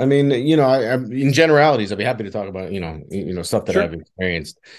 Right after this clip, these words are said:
Speaker 1: You know, um, I think one of the interest-, m-, more interesting things that, that happened was, um, you know, I got called, it was probably in the late afternoon,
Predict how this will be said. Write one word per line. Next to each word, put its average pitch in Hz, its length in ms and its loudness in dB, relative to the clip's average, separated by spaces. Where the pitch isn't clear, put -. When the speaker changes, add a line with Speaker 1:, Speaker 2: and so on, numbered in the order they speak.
Speaker 1:
You 92 140 -6
know, 90 340 -2
um, 85 540 -6
I 113 60 -2
think 117 180 -2
one 120 120 2
of 110 60 0
the 107 100 2
interest-, 113 300 -4
m-, 110 280 -6
more 156 260 2
interesting 117 420 -4
things 90 640 -10
that, 95 300 -4
that 92 180 -2
happened 90 360 -6
was, 82 400 -8
um, 85 640 -4
you 135 80 -2
know, 120 100 2
I 107 80 2
got 101 180 0
called, 107 520 2
it - 760 -20
was 95 80 -14
probably 107 360 -2
in 85 100 -8
the 80 40 -10
late 87 200 -4
afternoon, 82 720 -6